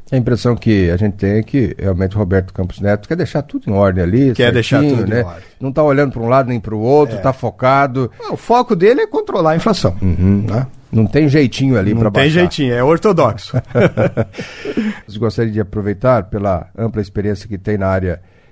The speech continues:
Speaker 1: econômica. Nós estamos no dia vinte e nove, chegando ao final, são seis meses, né?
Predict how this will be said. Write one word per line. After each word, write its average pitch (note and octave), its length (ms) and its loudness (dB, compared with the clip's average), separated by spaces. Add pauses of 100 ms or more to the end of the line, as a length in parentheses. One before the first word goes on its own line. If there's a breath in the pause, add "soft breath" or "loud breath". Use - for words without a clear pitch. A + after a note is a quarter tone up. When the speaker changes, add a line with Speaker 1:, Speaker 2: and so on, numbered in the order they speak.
Speaker 1:
econômica. G#2+ 880 0
Nós G#2 240 0
estamos F#2 300 -8
no G2+ 60 -6
dia G2+ 180 -6
vinte G#2 220 -10
e A#2+ 40 -8
nove, B2+ 300 2
chegando G2+ 400 -6
ao G2+ 60 -4
final, A2+ 560 0 (120)
são G#2 460 -4 (480)
seis A#2+ 320 0
meses, G2 480 2
né? B2 220 2